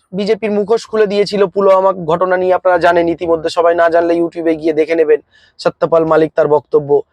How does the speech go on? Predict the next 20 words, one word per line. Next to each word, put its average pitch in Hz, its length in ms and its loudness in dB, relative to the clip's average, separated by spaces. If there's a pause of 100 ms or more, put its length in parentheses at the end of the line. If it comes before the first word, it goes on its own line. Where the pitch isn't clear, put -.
(300)
তিনি 254 160 2
মুখোশ 247 320 0
খুলে 226 180 2
দিয়েছিলেন। 202 400 -2
তার 240 220 2
বাড়িতে 220 420 0
ইডি 196 300 -4 (180)
রেড 170 180 0
হয়েছে 165 260 0
গত 156 220 2 (420)
কয়েকদিন 147 380 0
পূর্বে। 131 340 -4 (600)
এভাবে 202 400 2
ইডি, 226 280 0
সিবিআই 247 420 0
তাহলে 240 240 2
কেন 226 260 0
পেছনে 190 340 0
লাগানো 156 320 2
হচ্ছে? 139 380 -6